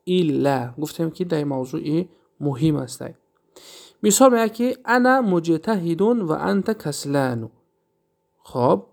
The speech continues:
ما مجتهد هستم و تو کسلانی، تنبلی. و مثال ما رأیت الا ایاک. الا ایاک. یعنی ایاک در میان چه هست؟ منفصل است، جدا هست.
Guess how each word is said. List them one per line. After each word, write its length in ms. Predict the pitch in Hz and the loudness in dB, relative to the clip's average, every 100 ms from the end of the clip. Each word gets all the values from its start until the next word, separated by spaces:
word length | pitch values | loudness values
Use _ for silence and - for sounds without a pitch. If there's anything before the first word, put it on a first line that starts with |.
| _ - | _ -2
ما 340 | 156 165 139 | 4 4 4
مجتهد 460 | 123 131 - 147 196 | -2 -6 -4 -2 0
هستم 300 | 202 240 214 | 0 0 -2
و 80 | |
تو 280 | 143 165 220 254 _ _ _ _ | -2 -2 -4 -6 _ _ _ _
کسلانی، 500 | 214 214 269 233 180 - | -4 2 4 4 2 -2
تنبلی. 520 | 190 214 240 214 175 - _ _ _ _ _ _ | -2 2 4 4 0 -8 _ _ _ _ _ _
و 140 | 175 202 | 2 4
مثال 480 | 208 202 269 269 285 | 4 6 6 4 0
ما 560 | 180 175 208 247 233 | -2 0 4 4 4
رأیت 540 | 202 185 202 240 247 240 262 - _ | 2 0 0 0 0 -4 -6 -10 _
الا 760 | 220 262 233 208 185 233 294 294 - | -4 -2 0 0 4 4 4 0 -6
ایاک. 800 | 196 170 156 165 147 127 - 123 - _ _ _ | -6 -4 2 2 2 -4 -14 -18 -20 _ _ _
الا 680 | 175 220 226 165 180 254 330 - _ _ | 0 2 2 2 4 2 0 -8 _ _
ایاک. 520 | - 175 165 147 135 127 - | -6 0 2 2 -2 -8 -2
یعنی 160 | 147 | 0
ایاک 380 | 127 190 208 202 | 0 0 0 2
در 280 | 262 240 180 | 2 4 4
میان 140 | 180 | 2
چه 120 | 202 | -2
هست؟ 160 | 220 214 | -4 -4
منفصل 640 | 294 294 147 135 160 294 | -4 -2 -2 -4 -4 0
است، 160 | 277 147 | 0 0
جدا 360 | 123 147 254 | -4 0 2
هست. 240 | 190 135 | 2 0